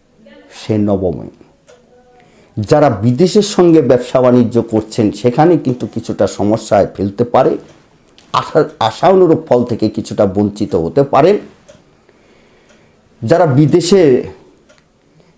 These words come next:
বিজনেস করছেন, বিদেশের সঙ্গে এক্সপোর্ট লাইনে হয়তো এই মাসে টাকা ইনভেস্ট করবেন ভাবছেন,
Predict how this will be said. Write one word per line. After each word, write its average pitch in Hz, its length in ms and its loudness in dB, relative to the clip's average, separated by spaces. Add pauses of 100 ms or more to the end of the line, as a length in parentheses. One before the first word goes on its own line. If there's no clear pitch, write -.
বিজনেস 143 480 0
করছেন, 156 560 0
বিদেশের 147 380 2
সঙ্গে 165 380 2
এক্সপোর্ট 156 440 0
লাইনে 156 400 4 (320)
হয়তো 156 280 0
এই 151 200 4
মাসে 147 300 2
টাকা - 340 -4
ইনভেস্ট 151 500 4
করবেন 156 380 2
ভাবছেন, 147 520 0